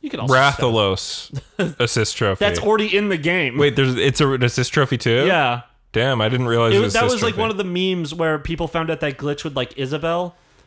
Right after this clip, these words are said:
Speaker 2: Oh.
Speaker 1: Where, like, you could throw
Speaker 2: You could put Rathalos in your bag?
Speaker 1: No, what you could do, it was, like, early, like, one point oh Smash, where if you, Isabel can grab items with her side B, and if two Isabels went to grab an assist trophy at the same time, it would keep spawning multiple <laughs> versions of it.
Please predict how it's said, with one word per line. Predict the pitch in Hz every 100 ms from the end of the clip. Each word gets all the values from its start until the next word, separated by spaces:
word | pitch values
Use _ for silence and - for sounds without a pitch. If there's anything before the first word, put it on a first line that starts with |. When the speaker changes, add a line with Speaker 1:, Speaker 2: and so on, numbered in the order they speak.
| _ -
Speaker 2:
Oh. | 113 107 95
Speaker 1:
Where, | 175 160 151
like, | 151 135
you | 151
could | 143
throw | - - 151
Speaker 2:
You | 156
could | 151
put | 160 147
Rathalos | 135 123 127 131 123 117
in | 123
your | 113
bag? | 117 123 143 - _ _ - -
Speaker 1:
No, | 156 202 185 160
what | 151 180
you | 190
could | 190 156
do, | 185 196 190
it | 185
was, | 175
like, | 165 143 -
early, | 180 180 185 170 165
like, | 143 135
one | 139 147
point | - 160
oh | 131 131
Smash, | - 160 180 -
where | 147 143
if | 151 -
you, | 147 135 - _ _ -
Isabel | 180 190 202
can | 185 160
grab | 135 139 135
items | 123 139 143
with | 131
her | 123
side | - 117 127
B, | 165 196 - - - - _ - 151
and | 151
if | 147
two | - 196
Isabels | 196 185 190 175 160 123
went | 131 147 -
to | 147
grab | 123 139 143 143
an |
assist | 123 - 139 -
trophy | 165 156 156
at | 147
the | 139
same | - 147 143
time, | 139 143 180
it | 160
would | 160 156 -
keep | - 156 -
spawning | - - - 147 147 175 185 151
multiple | 135 131 - 156 156
<laughs> |
versions | 135 131 135 - 196 196 -
of | 180 190
it. | 240